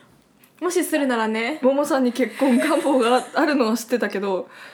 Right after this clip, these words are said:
Speaker 2: その理由がそんなところにあるとは思わなかった。
Speaker 1: それだけじゃないよ。うん、それも含まれてる。
Speaker 2: <laughs>
Speaker 1: だけ。
Speaker 2: ちょっと衝撃が、ほらもう、はるさんなんかもう崩れ落ちてるじゃん、も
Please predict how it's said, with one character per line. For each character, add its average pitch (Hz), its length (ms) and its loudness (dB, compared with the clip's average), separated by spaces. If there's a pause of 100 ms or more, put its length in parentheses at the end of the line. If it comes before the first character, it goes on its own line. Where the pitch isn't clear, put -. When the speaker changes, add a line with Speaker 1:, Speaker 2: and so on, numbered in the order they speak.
Speaker 2:
そ - 160 -2
の 285 120 2
理 247 160 4
由 262 160 2
が 269 100 2
そ 277 140 -2
ん 247 80 2
な 269 80 0
と 269 120 -4
こ 262 160 0
ろ 254 100 2
に 220 120 0 (120)
あ 226 100 0
る 233 120 0
と 214 100 -4
は 190 80 -4
思 208 180 -4
わ 220 80 0
な 427 60 4
か 440 60 2
っ - 20 0
た。 453 60 0
Speaker 1:
そ - 0 -
れ - 20 2
だ - 40 -8
け 453 60 4
じ 349 80 2
ゃ 247 60 0
な 226 120 -2
い 196 80 -2
よ。 262 140 -4 (640)
う 262 80 -2
ん、 247 80 -2
そ 330 120 -4
れ 370 100 0
も 370 80 -2
含 - 180 -8
ま 302 120 2
れ - 20 -6
て 233 80 -2
る。 214 180 -10
Speaker 2:
<laughs> - 300 0
Speaker 1:
だ 226 120 -2
け。 233 220 -6 (1040)
Speaker 2:
ち 381 100 -8
ょ 359 40 -4
っ - 20 -6
と 269 100 -6
衝 262 180 2
撃 247 240 2
が、 233 140 2
ほ 269 280 -2
ら 233 100 2
も 202 200 -2
う、 - 20 -10 (180)
は - 160 -2
る 415 140 4
さ 294 160 0
ん 226 80 2
な 220 120 2
ん 226 100 -2
か 226 140 -6
も 208 120 -4
う - 20 -6
崩 247 340 -2
れ 320 100 2
落 339 120 2
ち - 140 -6
て 220 100 0
る 196 120 0
じ 190 100 -2
ゃ 190 80 -4
ん、 185 80 -6
も 190 420 -6